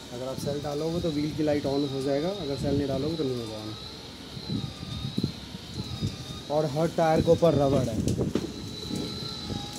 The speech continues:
नीचे से वायरिंग भी फुल्ली कवर्ड है, एक भी वायर ओपन नहीं है, सारी वायर कवर्ड है। और हर टायर के ऊपर रबड़ है, उखाड़ के चेक कर सकते हो। आगे भी शॉकर है, पीछे भी शॉकर है,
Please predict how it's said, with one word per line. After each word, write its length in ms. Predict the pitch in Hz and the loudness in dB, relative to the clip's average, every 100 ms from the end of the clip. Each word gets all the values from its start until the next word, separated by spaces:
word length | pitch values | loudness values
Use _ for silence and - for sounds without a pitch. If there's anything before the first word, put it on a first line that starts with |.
| - - - - | -8 -8 -4 2
नीचे 320 | 135 151 156 | 6 8 8
से 120 | 151 | 6
वायरिंग 360 | 147 139 143 160 | 4 6 4 4
भी 80 | 170 | 2
फुल्ली 300 | - 156 165 | 2 4 4
कवर्ड 360 | 139 147 143 143 | 6 6 8 6
है, 80 | 170 | 4
एक 920 | - - - - - - - - 143 | 0 -6 -8 -8 -8 -8 -6 0 0
भी 120 | 135 147 | 2 4
वायर 180 | 143 143 | 4 4
ओपन 240 | 139 151 | 2 2
नहीं 160 | 147 151 | 2 2
है, 80 | 170 | 0
सारी 260 | 147 131 139 | 0 2 2
वायर 200 | 139 143 135 - | 2 0 -2 0
कवर्ड 260 | 127 131 139 | 2 2 2
है। 80 | 175 214 - - - - - - - | -2 -4 -6 -8 -6 -6 -6 -6 -4
और 200 | 135 139 139 | 2 4 6
हर 180 | 156 | 4
टायर 280 | 160 160 151 | 6 6 6
के 100 | 156 | 6
ऊपर 220 | 160 170 | 6 6
रबड़ 300 | 151 139 147 | 6 6 6
है, 60 | 160 | 6
उखाड़ 280 | 165 147 135 | 4 2 2
के 120 | 135 | 2
चेक 240 | 139 135 - | 2 2 2
कर 80 | 139 | 0
सकते 300 | 143 - 165 | -2 -2 0
हो। 80 | 208 151 | 0 0
आगे 240 | 139 135 151 | 0 2 2
भी 100 | 165 | 2
शॉकर 420 | - 151 156 170 | 2 2 4 4
है, 80 | 190 208 | 4 0
पीछे 360 | - 147 143 151 | -2 0 2 2
भी 100 | 156 | 4
शॉकर 460 | - 151 160 160 | 4 4 4 4
है, 100 | 175 | 4